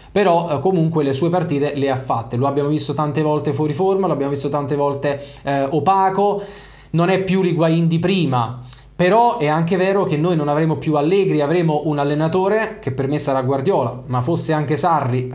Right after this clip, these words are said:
<laughs> sappiamo benissimo la, la, l'esperienza comprovata di Higuain con Sarri, eh, avremo comunque un allenatore in grado di valorizzare qualsiasi giocatore che abbiamo.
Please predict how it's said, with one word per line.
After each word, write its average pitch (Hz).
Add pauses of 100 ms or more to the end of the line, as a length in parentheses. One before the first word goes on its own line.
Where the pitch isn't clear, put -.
<laughs> 143
sappiamo 139
benissimo 143
la, 131
la, 139
l'esperienza 143
comprovata 143
di 127
Higuain 139
con 202
Sarri, 131
eh, -
avremo 165
comunque 185
un 151
allenatore 170
in 151
grado 156
di 131
valorizzare 151
qualsiasi 143
giocatore 127
che 131
abbiamo. 123